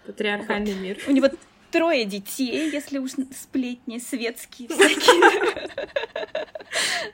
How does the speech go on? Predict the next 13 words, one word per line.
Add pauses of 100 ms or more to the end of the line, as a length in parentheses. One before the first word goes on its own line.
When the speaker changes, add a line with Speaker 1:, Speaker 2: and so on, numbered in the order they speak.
(160)
Speaker 2:
<laughs>
У
него
есть,
да,
сын, (480)
сын
мой
ровесник (100)
и
две
дочери. (720)
Вот.